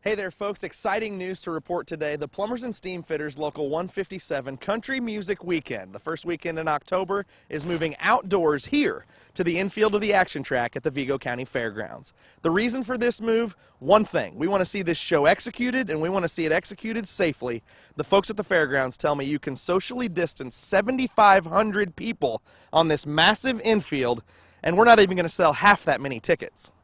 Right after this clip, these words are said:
Those tickets are available right now at nineteen different Casey's General stores across our viewing area.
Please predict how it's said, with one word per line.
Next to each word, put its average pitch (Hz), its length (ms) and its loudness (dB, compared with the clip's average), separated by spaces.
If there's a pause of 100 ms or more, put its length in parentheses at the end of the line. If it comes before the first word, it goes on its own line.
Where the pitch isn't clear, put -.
(180)
Those 185 240 6
tickets 208 360 4
are 196 80 6
available 160 460 6
right 160 420 6
now 160 560 4
at 127 140 4
nineteen 190 540 2
different 170 340 2
Casey's 151 400 -2
General 147 340 2
stores 143 400 0
across 165 440 4
our 127 160 6
viewing 170 400 0
area. 151 420 2